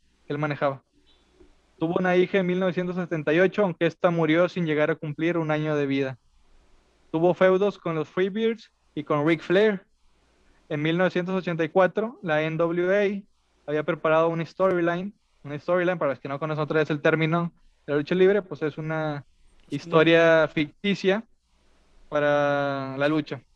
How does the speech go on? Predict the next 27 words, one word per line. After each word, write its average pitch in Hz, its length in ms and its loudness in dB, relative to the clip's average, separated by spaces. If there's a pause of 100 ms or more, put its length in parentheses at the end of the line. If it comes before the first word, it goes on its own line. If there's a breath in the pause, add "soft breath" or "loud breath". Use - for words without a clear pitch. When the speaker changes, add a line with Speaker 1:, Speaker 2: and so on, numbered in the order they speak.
(640)
Speaker 1:
Una 165 180 -2
novela, 143 420 2
por 135 100 -8
decirlo. 135 300 -12 (580)
Speaker 2:
Un 185 100 -14
guión. 151 340 -6 (720)
Speaker 1:
Sí. 147 260 -2 (600)
Entonces 160 260 0
había 165 140 6
preparado 180 320 4
una 190 100 -2
storyline 214 460 0
para 170 220 0
que 170 120 -6
David 196 460 0
derrotase 160 580 -2
a 165 260 4
Ric 156 220 -2
Flair 220 360 -2 (360)
y 156 80 -6
ganase 151 320 -2
el 170 60 -6
campeonato 160 1080 -2 (500)
mundial 156 380 0
pesado 185 440 2
en 156 80 -6
Japón, 143 400 -4